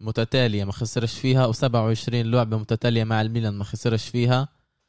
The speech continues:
وكل هذا من وقت ما رجعت الكورونا تقريبا بشهر أربعة. آه، اللاعب هذا كتير، كتير، كتير مظلوم إعلاميا، لأنه كتير، كتير الناس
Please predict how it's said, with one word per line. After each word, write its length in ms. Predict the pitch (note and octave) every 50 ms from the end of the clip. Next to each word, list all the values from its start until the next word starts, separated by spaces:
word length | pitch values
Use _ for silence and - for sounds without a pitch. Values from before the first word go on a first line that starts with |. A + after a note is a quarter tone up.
| _ _ _ _ _ _ _ _ _ _ _ - - -
وكل 300 | G#2+ - C#3+ C3+ B2 B2+
هذا 280 | C3 C3 B2 A2 G#2+
من 180 | G#2 G#2+ A2 A#2
وقت 220 | A#2+ A2 G#2+ -
ما 120 | A2 A2 A2+
رجعت 300 | A2+ A#2 A2 G2 - A#2
الكورونا 480 | G2 F#2+ - G#2 G#2+ A2+ A#2+ B2 A#2+
تقريبا 300 | A#2 - G#2+ A2 G#2+ G#2+
بشهر 320 | G2+ - - G#2+ G#2+ A2 F#2+
أربعة. 480 | A2 A2 G#2+ A2 G#2+ G#2+ B2 C#3 D3+ _ _ _ _ _ _ _ _ _ _ _ _ _ _ _ _ _ _ - -
آه، 720 | A2 G#2+ G#2+ G#2 G#2+ G#2 G#2 G#2 G#2 G#2 G#2 G#2 G#2+ G2+
اللاعب 280 | G#2+ B2+ D3+ C#3+ C#3 C#3+
هذا 180 | C#3+ B2+ B2+
كتير، 320 | A#2+ - - - C#3+ C3+ A#2+
كتير، 300 | - - - C3+ B2+ A#2+
كتير 300 | - - - C3+ B2 A2+
مظلوم 500 | G#2+ G2+ F#2+ G2 G#2+ A2 A#2+ A#2+ A#2 G#2
إعلاميا، 640 | G#2 G2 G2+ G#2 A2 A2 A2+ G#2+ G2+ F#2+ F#2+ F2+ F2 - _ _ _ _ _ _ _ _ -
لأنه 380 | G#2 G#2+ A2 B2 B2 A#2 A#2
كتير، 380 | - - - - D3+ D3 C3 A2+
كتير 360 | - - - C3+ C3+ B2+ B2
الناس 440 | A#2+ B2 B2+ A#2+ A2 - - -